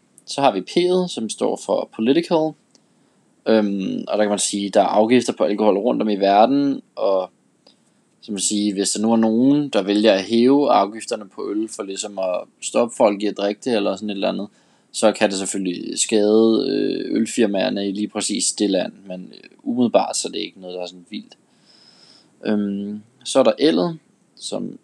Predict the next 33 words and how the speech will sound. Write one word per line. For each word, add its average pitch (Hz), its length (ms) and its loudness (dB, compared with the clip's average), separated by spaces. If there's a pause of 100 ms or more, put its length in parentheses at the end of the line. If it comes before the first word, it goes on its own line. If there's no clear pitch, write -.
(140)
står 107 400 0
for 95 340 0
legal, 151 580 0 (480)
øhm, 90 640 -2 (760)
og - 120 -6
der 117 60 6
er 117 60 8
selvfølgelig 120 420 2
den 113 80 2
her 113 220 6
aldersgrænsen 98 920 0
for 92 120 -8
køb 98 280 -6
af 90 100 -4
alkohol. 92 500 -4
I 101 80 -12
Danmark, 127 340 4
der 127 60 -2
kan 120 60 0
man 113 100 0
sige, 107 200 0
at 98 80 -2
der 110 80 6
er 107 40 6
den 104 120 -2
relativt 95 480 -6
lav 127 480 0
i 104 180 -8
forhold 107 400 0
til 90 340 -8
resten 107 260 -4
af 113 60 -6
verden, 98 380 -4